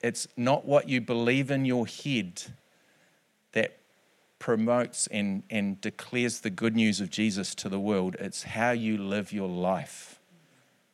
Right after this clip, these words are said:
and what people see when they watch you that declares the good news of Jesus. Amen. Let's be people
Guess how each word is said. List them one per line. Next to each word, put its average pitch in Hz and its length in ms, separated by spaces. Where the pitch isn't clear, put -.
and 95 160
what 117 240
people 127 240
see - 380
when 123 200
they 110 120
watch 104 400
you 90 240
that - 220
declares 104 960
the - 80
good 95 180
news 90 200
of 85 80
Jesus. 85 600
Amen. 107 360
Let's 131 340
be 160 180
people 117 640